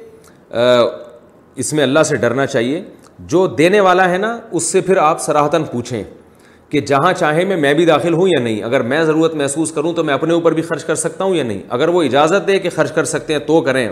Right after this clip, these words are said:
ورنہ اس کی اجازت بالکل بھی نہیں ہے، یہ خیانت ہے۔ پریشان حالات میں کیسے مقابلہ کریں؟ شہلا صاحبہ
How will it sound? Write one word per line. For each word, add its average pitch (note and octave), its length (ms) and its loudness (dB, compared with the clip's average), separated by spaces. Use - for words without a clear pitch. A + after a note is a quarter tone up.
ورنہ B2+ 200 0
اس C3 260 -6
کی C3 80 -4
اجازت A2 440 0
بالکل A#2+ 300 -4
بھی A#2+ 100 -4
نہیں A#2 240 -4
ہے، E3 60 -4
یہ C#3 120 -4
خیانت G2+ 380 -4
ہے۔ B1 80 -10
پریشان E3+ 560 2
حالات D3 420 4
میں C3 180 2
کیسے C3 300 0
مقابلہ A#2 400 0
کریں؟ A2+ 320 -2
شہلا A#2 360 -2
صاحبہ G#2+ 420 -2